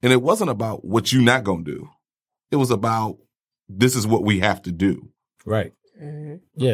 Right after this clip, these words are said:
Speaker 1: Now,
Speaker 2: So
Speaker 1: now, granted, there's a lot of things that I did not understand and that I don't, I don't still understand even today
Speaker 2: Mm-hmm.
Speaker 1: about how emotionally that could have been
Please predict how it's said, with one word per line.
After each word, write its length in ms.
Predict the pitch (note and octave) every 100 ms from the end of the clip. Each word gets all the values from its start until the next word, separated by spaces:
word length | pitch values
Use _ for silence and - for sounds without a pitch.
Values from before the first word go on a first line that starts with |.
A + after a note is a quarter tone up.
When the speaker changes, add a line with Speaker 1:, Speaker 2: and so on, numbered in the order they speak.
| -
Speaker 1:
Now, 200 | G3 D#3
Speaker 2:
So 40 |
Speaker 1:
now, 160 | F3+ E3
granted, 400 | D3+ E3+ B2+ - -
there's 260 | D3+ D3+ B2+
a 60 |
lot 260 | A#2 A#2+ C3
of 100 | A#2
things 340 | A#2+ A2 A#2
that 200 | G#2 G2+ G2
I 120 | G#2+
did 160 | G#2+
not 180 | G2 G#2
understand 800 | G#2 G#2 G2 G#2+ G#2 F#2+ G2 -
and 400 | - G2+ F#2+ -
that 160 | F#2+ -
I 120 | G#2
don't, 280 | A2+ G2+ - -
I 240 | F#2+ G2+
don't 520 | E2 F2 A2 A2+ -
still 360 | - G#2 A2 G#2+
understand 680 | A2 A2+ - A2 A2 A2 - _ _ _ _ _ A2
even 280 | G#2+ G2+
today 520 | F#2+ G2 G2 G#2+ - - _ -
Speaker 2:
Mm-hmm. 160 | G2 G2+
Speaker 1:
about 280 | G2+ F#2+ F2+
how 580 | - A2+ A2 G#2+ G#2 -
emotionally 960 | G2+ F#2+ F#2 F2 F#2+ - A2+ A2+ A#2 A2+
that 320 | F#2+ G2 -
could 160 | B2+ G#2+
have 160 | F#2
been 440 | G2 G2 A2+ C3